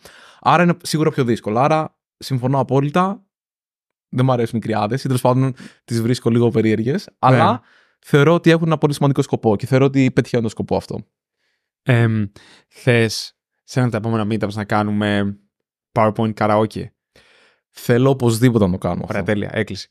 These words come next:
Speaker 2: Ε, συνεχίζουμε. Οπότε αυτό από πού το είχα δει, είχε... είχα δει μια παρουσίαση του Ζακ Χόλμαν, που
Speaker 1: Μμμ.
Speaker 2: ήταν, ε, από τους πρώτους υπαλλήλους του GitHub,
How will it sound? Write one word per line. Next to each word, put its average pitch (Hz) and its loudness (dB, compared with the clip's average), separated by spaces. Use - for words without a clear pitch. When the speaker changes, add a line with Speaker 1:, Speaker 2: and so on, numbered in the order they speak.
Speaker 2:
Ε, 113 -2
συνεχίζουμε. 113 -4
Οπότε 123 2
αυτό 131 2
από 127 0
πού 143 0
το 160 4
είχα 135 2
δει, 98 -4
είχε... - -6
είχα 120 -2
δει 123 2
μια 135 2
παρουσίαση 107 -2
του 110 -4
Ζακ 107 0
Χόλμαν, - -2
που - -6
Speaker 1:
Μμμ. 120 4
Speaker 2:
ήταν, 98 0
ε, 101 -8
από 95 -10
τους - -20
πρώτους 110 -4
υπαλλήλους 104 -2
του 95 -2
GitHub, 113 0